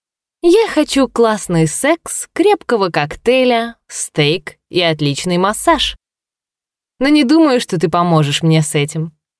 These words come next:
Кек последовала за мной в туалет. Я спустила штаны и села, игнорируя парня неподалёку, бормочущего себе под нос. Ему не нравилось моё присутствие. Микробы были здесь везде, к чему бы мы ни прикасались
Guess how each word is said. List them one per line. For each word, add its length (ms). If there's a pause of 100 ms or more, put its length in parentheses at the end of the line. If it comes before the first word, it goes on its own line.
(180)
Кек 200
последовала 640
за 140
мной 180
в 80
туалет. 480 (760)
Я 140
спустила 460
штаны 460 (400)
и 80
села, 460 (100)
игнорируя 600
парня 340
неподалёку, 680 (420)
бормочущего 680
себе 240
под 200
нос. 320 (360)
Ему 220
не 120
нравилось 500
моё 200
присутствие. 760 (600)
Микробы 420
были 240
здесь 300
везде, 440 (520)
к 80
чему 260
бы 140
мы 100
ни 80
прикасались 760